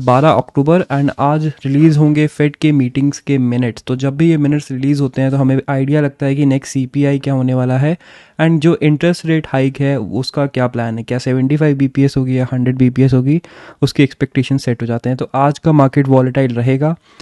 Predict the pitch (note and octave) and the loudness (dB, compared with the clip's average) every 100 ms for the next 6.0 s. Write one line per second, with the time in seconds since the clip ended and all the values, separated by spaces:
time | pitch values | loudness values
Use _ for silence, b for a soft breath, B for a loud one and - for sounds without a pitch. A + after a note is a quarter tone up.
0 | B _ D#3+ D#3 D#3 D3 E3 E3 D#3+ C#3 | B _ 0 4 2 4 4 4 2 2
1 | D3 D3 D3 D3 C#3 C3+ C#3 - D3+ D3 | 0 0 2 2 4 2 0 -2 -2 -2
2 | C3+ - C3 B2 B2+ B2+ C3+ C3+ B2+ A#2+ | -6 -4 -2 0 0 0 0 0 0 -2
3 | A#2+ B2 B2+ B2 A#2+ - C#3 C#3 C#3 C#3 | -4 -4 -2 -2 -2 -2 0 2 2 0
4 | C#3 D3+ D3 C3+ B2+ C3+ C3+ C#3 C3 A#2+ | 0 0 2 -2 0 -2 -2 -4 -4 -4
5 | B2+ B2+ C3 G2 B2+ B2 B2 A#2 A#2 C3+ | -2 -2 -4 -4 -2 0 0 -2 -4 -6